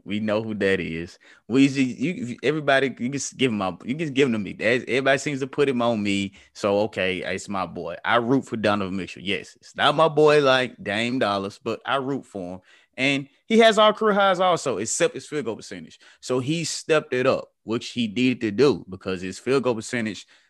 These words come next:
was not that great. He was shooting around thirty-seven, thirty-eight. Well, that's up to forty-two, thirty-eight from the three. So they needed him to do that. And I think Mike Conley being there is helping him to do that.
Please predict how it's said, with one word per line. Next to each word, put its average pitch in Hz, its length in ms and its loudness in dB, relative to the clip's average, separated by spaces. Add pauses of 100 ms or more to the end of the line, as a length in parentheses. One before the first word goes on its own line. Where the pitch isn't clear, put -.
(100)
was 98 280 -4
not 107 320 0
that 101 220 -2
great. 104 340 -2
He 107 120 -8
was 107 140 -6
shooting 107 320 -6
around 104 380 -2
thirty-seven, 107 920 -2
thirty-eight. 104 640 0
Well, 92 160 -6
that's 104 220 -4
up 92 120 -6
to 98 60 -18
forty-two, 98 680 -4 (420)
thirty-eight 101 320 -2
from 98 100 -8
the 90 160 -8
three. 117 280 -2 (280)
So 104 180 -2
they 117 200 2
needed 127 400 4
him 113 140 0
to 107 60 -2
do 110 260 0
that. 87 220 -6
And 101 120 -6
I 104 80 -2
think 143 320 -4
Mike 110 420 -2
Conley 131 460 2
being 117 340 2
there 107 160 2
is 101 220 -10
helping 135 480 -4
him 98 280 -6
to 101 120 -8
do 92 240 -6
that. 76 260 -10